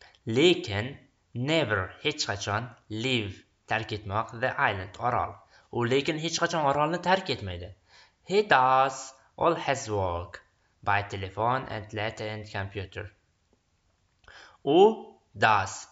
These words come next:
bajaradi, all his work, barcha ishini, by, orqali, telefon, telefon, letter, xat, computer, computer.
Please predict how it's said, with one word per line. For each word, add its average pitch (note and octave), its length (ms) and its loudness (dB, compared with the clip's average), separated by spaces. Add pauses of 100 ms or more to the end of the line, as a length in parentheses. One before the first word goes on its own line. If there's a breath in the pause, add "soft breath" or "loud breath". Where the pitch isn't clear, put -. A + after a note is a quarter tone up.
(200)
bajaradi, G2+ 560 2 (180)
all D3+ 260 6 (120)
his A#2+ 260 -6
work, G#2 280 0
barcha A#2 320 2 (120)
ishini, F#2+ 720 -8 (680)
by, A#2+ 360 4 (260)
orqali, G2+ 440 -2 (180)
telefon, A#2 580 0 (380)
telefon, A#2 440 -4 (220)
letter, A#2 440 -2 (400)
xat, G#2 320 2 (380)
computer, A#2 500 0 (1000)
computer. G#2 420 -6